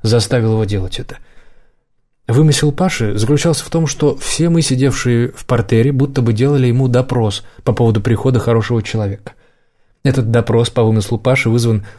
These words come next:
недоверием к действительности передаваемых им фактов, к правдивости его утверждений по поводу прихода хорошего человека. Оправдывая себя,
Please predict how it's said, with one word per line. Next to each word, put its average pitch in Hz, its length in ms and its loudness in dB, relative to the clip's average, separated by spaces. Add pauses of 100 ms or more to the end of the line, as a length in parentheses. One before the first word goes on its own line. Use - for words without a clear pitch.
(100)
недоверием 113 540 2
к 101 40 -2
действительности 131 600 -2
передаваемых 110 640 0
им 113 100 0
фактов, - 480 -6 (260)
к - 80 -16
правдивости 117 560 0
его 113 160 2
утверждений 117 640 0
по 135 120 -2
поводу 123 280 -2
прихода 123 400 -2
хорошего 117 460 0
человека. 113 500 -4 (800)
Оправдывая 120 680 2
себя, 117 540 0